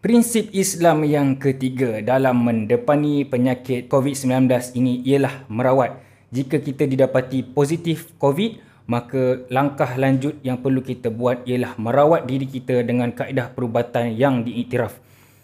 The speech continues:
Jangan pula kita berfikir bila kita positif, "Ah, tak apalah, kita dah kena covid ni, ini ujian Allah. Allah nak ampunkan dosa kita." Ya, memang betul lah, itu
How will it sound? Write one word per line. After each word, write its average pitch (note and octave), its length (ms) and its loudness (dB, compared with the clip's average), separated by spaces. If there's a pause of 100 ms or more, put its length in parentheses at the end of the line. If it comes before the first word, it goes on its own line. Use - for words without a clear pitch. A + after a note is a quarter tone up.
(140)
Jangan F3+ 320 4
pula C#3 240 -2
kita B2+ 240 -4
berfikir B2 480 -4
bila A#2+ 240 -2
kita A#2 320 -6
positif, A2+ 640 -4 (640)
"Ah, - 400 -2
tak - 240 -10
apalah, B2+ 400 -2
kita G#2+ 320 -10
dah G2 160 -10
kena A2+ 320 -4
covid A2 320 -8
ni, D3 480 -2
ini C#3 240 2
ujian A2 480 -4
Allah. E3+ 320 -2 (280)
Allah B2 320 -2
nak - 80 -10
ampunkan G#2+ 560 -6
dosa B2+ 240 -4
kita." - 400 0 (160)
Ya, F3 400 4
memang C#3 320 4
betul B2+ 560 2
lah, C#3 320 2
itu C#3+ 320 -2